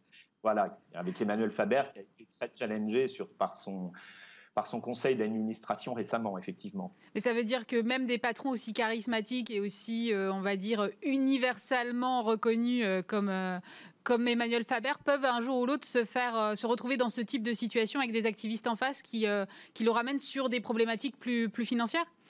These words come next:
Speaker 1: Oui, euh, mais vous savez, regardez la position de l'État dans Renault en deux mille dix-sept qui s'oppose à la rémunération de Carlos Ghosn. C'est bien une position activiste à un moment d'un actionnaire qui dit non, il y a une dérive, je ne veux pas.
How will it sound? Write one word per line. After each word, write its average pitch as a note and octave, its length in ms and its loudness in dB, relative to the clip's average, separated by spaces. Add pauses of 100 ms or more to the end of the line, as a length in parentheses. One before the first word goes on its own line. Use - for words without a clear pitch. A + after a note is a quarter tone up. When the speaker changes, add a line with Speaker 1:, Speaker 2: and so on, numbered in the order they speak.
(1000)
Speaker 1:
Oui, G#3+ 420 4
euh, B2 500 4
mais C#3+ 220 2
vous D3+ 140 -12
savez, E3+ 320 0
regardez D3 440 2
la F3 120 0
position C#3 560 -8
de D3+ 60 -4
l'État C#3+ 600 2
dans B2 220 -2
Renault D3 640 -2
en A2 120 -2
deux B2 140 -2
mille C#3+ 300 -2
dix-sept D3+ 580 -4
qui B2 120 -12
s'oppose C#3 480 0
à A#2 40 2
la A2+ 120 4
rémunération B2 640 -4
de C#3+ 40 -6
Carlos B2+ 380 0
Ghosn. C#3 300 -4 (220)
C'est - 220 -2
bien B2 220 0
une A2+ 180 -4
position A2 720 -2 (120)
activiste C#3 720 -4
à A#2 40 4
un A2+ 200 2
moment C3+ 340 0
d'un A2 140 0
actionnaire A#2+ 680 0
qui G#2+ 160 -8
dit G#2+ 160 0
non, D3+ 300 2
il - 80 2
y - 20 6
a A2 40 6
une G#2 180 0
dérive, A#2+ 520 2
je F#2+ 140 -2
ne A2 100 4
veux G#3+ 160 4
pas. B2+ 240 0